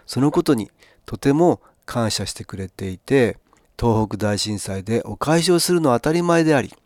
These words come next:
それ以降も日本と相互的な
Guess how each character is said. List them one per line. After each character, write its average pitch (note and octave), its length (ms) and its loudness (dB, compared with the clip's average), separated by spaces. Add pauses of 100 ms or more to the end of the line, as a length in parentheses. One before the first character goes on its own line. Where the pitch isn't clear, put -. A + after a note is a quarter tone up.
(200)
そ - 180 -8
れ C3 100 0
以 C#3 80 -2
降 A2+ 220 0
も F2+ 180 -8 (460)
日 G#2+ 80 -6
本 G2+ 200 -4
と F#2 220 -8
相 A2+ 220 -2
互 D3 160 -2
的 D3+ 240 -4
な D#3 200 2